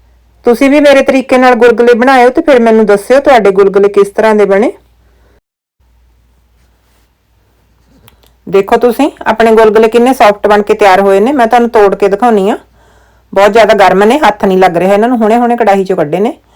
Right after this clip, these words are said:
ਤੁਸੀਂ ਦੇਖ ਸਕਦੇ ਹੋ, ਕਿੰਨੇ ਵਧੀਆ ਜਾਲੀਦਾਰ ਗੁਲਗੁਲੇ ਬਣ ਕੇ ਤਿਆਰ ਹੋਏ ਨੇ। ਜਿਵੇਂ ਅੱਗੇ ਆਪਣੇ ਕਹਿੰਦੇ ਹੁੰਦੇ ਸੀ ਨਾ ਵੀ ਬੁੱਲਾਂ ਨਾਲ ਭੁਰਦੇ ਆ,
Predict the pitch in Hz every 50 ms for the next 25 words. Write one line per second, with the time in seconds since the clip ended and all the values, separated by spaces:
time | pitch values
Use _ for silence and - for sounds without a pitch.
0 | _ _ _ _ _ _ _ _ - - 214 - 240 208 226 220 220 - - 247
1 | 233 - 226 220 277 349 - - - 233 226 220 220 214 214 202 226 254 214 208
2 | 208 190 190 202 202 220 220 220 202 214 202 196 202 208 208 202 208 202 202 -
3 | 214 202 - 202 185 180 196 196 196 196 196 214 285 440 - _ _ _ _ _
4 | _ - _ _ _ _ _ _ _ _ - 214 214 233 240 233 208 202 240 240
5 | 233 226 247 247 233 247 240 240 277 294 285 254 262 247 - 269 269 294 302 311
6 | 240 208 233 214 220 262 277 285 277 262 254 254 269 254 214 185 202 202 233